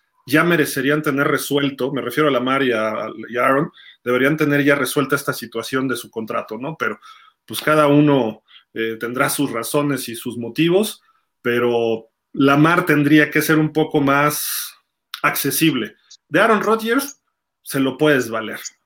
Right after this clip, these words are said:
ya ganó un Super Bowl, tiene casi todos los récords habidos y por haber, eh, es un quarterback histórico, Hall of Famer, dices, bueno, si se pone en plan de diva, bueno, se pone en plan de diva, pero lo ha demostrado. Pero Lamar Jackson,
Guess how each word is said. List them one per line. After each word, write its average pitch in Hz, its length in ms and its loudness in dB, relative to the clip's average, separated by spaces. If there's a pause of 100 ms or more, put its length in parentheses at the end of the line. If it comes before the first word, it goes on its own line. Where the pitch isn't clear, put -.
(220)
ya 156 160 0
ganó 135 220 2
un 123 80 -6
Super 120 240 -8
Bowl, 185 400 2
tiene 139 360 -4 (100)
casi 131 220 -4
todos 131 180 -2
los 117 160 -4
récords 139 380 -2
habidos 131 260 -4
y 120 40 -10
por 131 200 -4
haber, 208 380 0 (400)
eh, 120 220 2
es 143 100 0
un 147 120 0
quarterback 139 360 2
histórico, 180 560 -2
Hall 151 200 2
of 139 100 -2
Famer, 180 340 2
dices, 160 160 0
bueno, 285 300 -4 (320)
si 135 140 -6
se 143 120 0
pone 190 240 2
en 175 100 0
plan 180 220 2
de 165 100 4
diva, 175 260 2
bueno, 240 340 -2
se - 140 -8
pone 180 180 -2
en 180 60 0
plan 190 140 2
de 185 80 4
diva, 190 240 2
pero 139 220 2
lo 147 180 6
ha 170 60 4
demostrado. 123 640 -4 (380)
Pero 135 180 -2
Lamar 151 280 2
Jackson, 220 500 -2